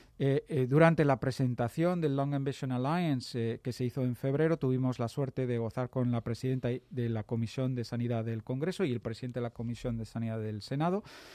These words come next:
y mostraron, especialmente la presidenta del Congreso, de la Comisión del Congreso, mucho interés en abordar este tema en el seno de la Comisión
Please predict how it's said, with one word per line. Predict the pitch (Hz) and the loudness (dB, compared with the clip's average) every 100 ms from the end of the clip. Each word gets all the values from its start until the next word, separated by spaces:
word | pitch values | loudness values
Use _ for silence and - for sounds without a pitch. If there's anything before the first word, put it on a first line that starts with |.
| - | -4
y | 165 | 4
mostraron, | 151 139 - 156 151 | 4 4 4 2 4
especialmente | 117 117 131 127 127 | 0 -4 -2 -2 0
la | 127 117 | -2 -2
presidenta | 113 120 113 113 | -6 -6 -4 -4
del | 117 113 | -4 -6
Congreso, | - 123 139 160 180 165 - - - | -6 -4 -2 -2 -2 -4 -10 -18 -6
de | 113 | -4
la | |
Comisión | 117 113 - 123 | -2 -4 -4 -4
del | |
Congreso, | 127 139 151 - - | -2 -4 -2 -2 0
mucho | 156 165 - | 2 2 2
interés | 151 139 139 151 - - - - - | -2 0 0 0 -4 -20 -20 -8 0
en | 156 170 | 2 4
abordar | 151 147 139 143 | 4 6 4 4
este | 147 - | 2 0
tema | 135 139 139 156 | -2 0 2 0
en | 160 139 135 | 0 0 0
el | 123 | 0
seno | - 160 147 | 0 0 0
de | |
la | 120 110 | 0 -2
Comisión | 120 117 113 131 123 | -4 -4 -4 0 0